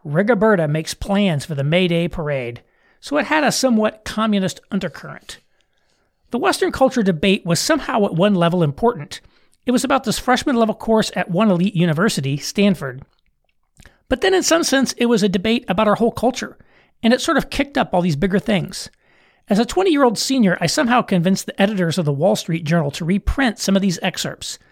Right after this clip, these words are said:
They did a long excerpt on this class. When Dinesh D'Souza wrote his book on illiberal education in nineteen ninety-one, the Stanford chapter was entitled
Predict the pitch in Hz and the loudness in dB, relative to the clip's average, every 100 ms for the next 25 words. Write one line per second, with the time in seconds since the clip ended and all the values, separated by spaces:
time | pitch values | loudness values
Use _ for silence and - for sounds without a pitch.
0 | _ _ _ _ - 180 226 220 175 160 | _ _ _ _ -2 0 2 2 2 2
1 | 175 214 240 214 240 - 139 - 160 160 | 2 4 2 0 -2 -2 -4 -2 -2 -2
2 | - - 175 143 - - _ _ _ _ | -4 -2 -2 -2 -10 -12 _ _ _ _
3 | - 185 185 180 226 202 - - 277 220 | 0 2 4 4 2 0 -4 0 2 2
4 | 175 175 151 190 - 180 143 208 - 185 | 0 0 2 2 2 -2 2 0 0 0
5 | 170 185 180 208 196 190 165 196 247 - | 0 2 2 2 2 0 -2 0 0 2
6 | 165 160 160 147 165 156 147 190 233 185 | 2 2 0 0 0 2 2 2 4 2
7 | - _ _ _ _ - - 294 339 196 | -2 _ _ _ _ -6 0 0 0 -4
8 | - 180 180 185 170 156 151 170 160 151 | 0 0 2 0 2 0 0 0 0 -2